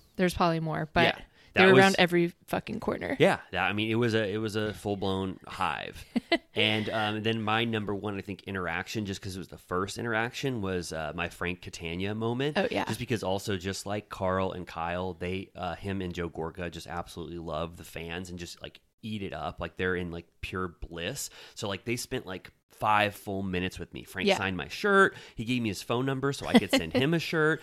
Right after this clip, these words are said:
Speaker 2: Joe Gorga wanted a little piece of it and got my photo and asked why we hadn't made shirts with his face on
Speaker 1: All the
Speaker 2: it.
Speaker 1: comments were like, "Joe's so thirsty."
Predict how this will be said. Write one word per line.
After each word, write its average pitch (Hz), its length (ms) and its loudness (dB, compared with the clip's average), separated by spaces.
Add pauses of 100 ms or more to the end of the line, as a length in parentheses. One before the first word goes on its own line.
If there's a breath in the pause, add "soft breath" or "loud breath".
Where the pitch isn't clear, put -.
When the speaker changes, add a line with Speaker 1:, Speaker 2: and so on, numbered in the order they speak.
(220 loud breath)
Speaker 2:
Joe 131 160 6
Gorga 143 400 6
wanted 143 240 6
a 135 60 2
little 143 200 4
piece 151 320 -2
of 143 140 -2
it 147 140 6
and 120 100 6
got 107 140 6
my 139 160 4
photo 143 400 4
and 107 100 0
asked 120 300 0
why 101 160 4
we 120 100 0
hadn't 104 240 0
made 104 200 0
shirts - 340 -4
with 95 100 -2
his 110 240 0
face 127 280 -2
on 107 80 4
Speaker 1:
All 110 80 6
the 151 100 6
Speaker 2:
it. - 40 4
Speaker 1:
comments 185 440 0
were 196 120 2
like, 196 340 0
"Joe's 202 360 2
so 214 240 4
thirsty." 190 1000 4